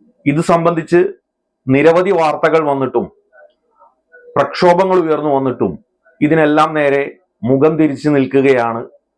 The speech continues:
നഗരസഭ. ഇന്ന് അവിടെ പ്രവർത്തിച്ചിരുന്ന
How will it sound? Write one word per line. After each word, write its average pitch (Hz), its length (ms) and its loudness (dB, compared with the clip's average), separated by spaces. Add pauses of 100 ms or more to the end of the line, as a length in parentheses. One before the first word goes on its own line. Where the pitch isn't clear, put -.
(120)
നഗരസഭ. 101 540 -2 (1800)
ഇന്ന് 180 320 2 (600)
അവിടെ 156 200 4
പ്രവർത്തിച്ചിരുന്ന 160 840 -2